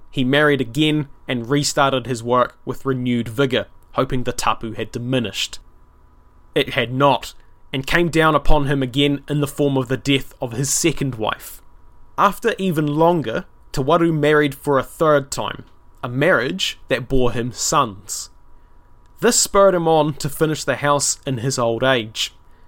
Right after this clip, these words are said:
His hard work and dedication paid off. After many years, he finished the amazing whare nui with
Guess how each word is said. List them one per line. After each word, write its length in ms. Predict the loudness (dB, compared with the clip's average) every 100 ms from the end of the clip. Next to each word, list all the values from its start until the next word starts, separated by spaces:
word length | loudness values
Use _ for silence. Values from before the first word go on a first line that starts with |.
| -20 -20 -8
His 160 | -4 4
hard 260 | 4 4
work 340 | 4 2 0 -8
and 160 | -10 -4
dedication 560 | -2 -2 -2 -2 -2 -4
paid 300 | -2 0 2
off. 420 | 0 -2 -10 -14 -16 -2
After 240 | 0 0 0
many 300 | 2 4 2
years, 440 | 2 2 2 -2 -8
he 120 | -8
finished 440 | -6 0 0 0 -4
the 120 | -4
amazing 580 | -2 2 4 4 2 0
whare 280 | 0 0 0
nui 420 | 2 2 2 -2 -10
with 160 | -10